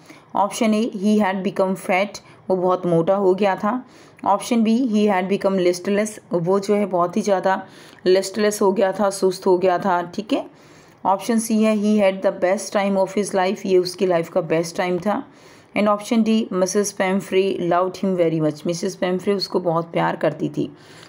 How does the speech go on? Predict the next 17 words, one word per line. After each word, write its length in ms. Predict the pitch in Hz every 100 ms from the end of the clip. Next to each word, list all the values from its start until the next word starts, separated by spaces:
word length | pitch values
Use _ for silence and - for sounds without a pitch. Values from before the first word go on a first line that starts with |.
| -
तो 60 | 190
narrator 440 | 196 190 196 233
ने 140 | 226 220
किस 200 | 226 226
condition 440 | 208 202 202 220
की 140 | 208
वजह 220 | 208 202 202
से 180 | 202
कहा 220 | 202 190 185
था, 320 | 214 208 214 - - -
B 340 | 185 208 240 226
जो 180 | 202 185
इसका 240 | 180 190
right 240 | 175 175
answer 280 | 180 175 180
हो 80 | 185
जाएगा, 480 | 190 190 185 190